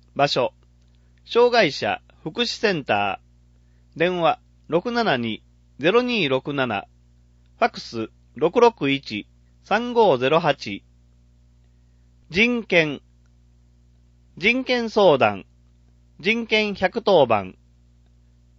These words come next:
人権に関する相談。月から金曜。電話相談。電話、六七四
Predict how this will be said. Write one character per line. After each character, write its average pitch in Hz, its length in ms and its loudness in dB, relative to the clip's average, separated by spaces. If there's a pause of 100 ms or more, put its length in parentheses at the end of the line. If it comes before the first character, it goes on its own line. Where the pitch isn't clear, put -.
(200)
人 233 240 -2
権 247 240 -2
に 233 120 -4
関 196 240 2
す 123 120 -4
る 101 300 -6
相 151 260 4
談。 110 300 -2 (1200)
月 220 260 0
か 127 140 0
ら 104 200 -2 (140)
金 208 240 -2
曜。 127 380 2 (760)
電 226 220 0
話 240 140 0
相 165 240 2
談。 98 280 -4 (800)
電 165 240 -2
話、 147 240 0 (340)
六 180 240 0
七 208 240 0
四 117 300 -4